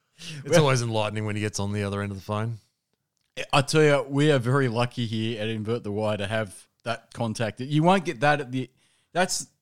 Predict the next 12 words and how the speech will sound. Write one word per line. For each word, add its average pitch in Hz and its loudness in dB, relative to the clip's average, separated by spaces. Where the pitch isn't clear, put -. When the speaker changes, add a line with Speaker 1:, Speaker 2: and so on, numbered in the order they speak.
Speaker 2:
the 139 -6
power 143 -2
I 127 2
have. 117 -4
Speaker 1:
Oh, 117 -6
mate, 95 -12
it's 123 -6
Speaker 2:
That 147 4
I 151 8
Speaker 1:
amazing. 113 2
Speaker 2:
get, 78 -16
it's, 147 -4